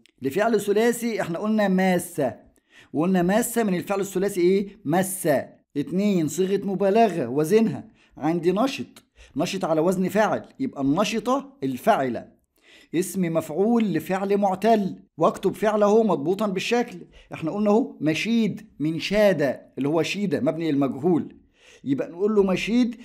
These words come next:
من الفعل المبني المجهول شيدة، ونشكله زي قال قيل باع بيع نقول له شيدة. أربعة اسم آلة وزنه، اسم الآلة اللي موجود في القطعة أهو الحاسوب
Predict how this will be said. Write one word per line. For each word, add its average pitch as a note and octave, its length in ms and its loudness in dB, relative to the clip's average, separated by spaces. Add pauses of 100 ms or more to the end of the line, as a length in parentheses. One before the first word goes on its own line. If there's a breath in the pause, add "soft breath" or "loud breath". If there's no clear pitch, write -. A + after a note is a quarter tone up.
(120)
من D3+ 160 0
الفعل G3+ 400 0
المبني F#3+ 380 2
المجهول F#3+ 680 2 (100)
شيدة، F#3 720 -2 (240)
ونشكله G#3+ 800 2
زي G3 320 4
قال A3 580 2 (320)
قيل F3+ 400 2 (160)
باع G#3+ 440 0
بيع F#3+ 360 0
نقول F3 260 0
له F#3 300 4
شيدة. D#3 580 -4 (540 soft breath)
أربعة E3 600 0
اسم E3+ 340 -2
آلة G#3 540 2 (100)
وزنه، D#3 640 2 (280)
اسم F#3+ 240 0
الآلة G#3 240 0
اللي G3+ 120 2
موجود F3 340 0
في - 80 -10
القطعة A3+ 720 0
أهو F#3+ 240 2
الحاسوب G3 760 -2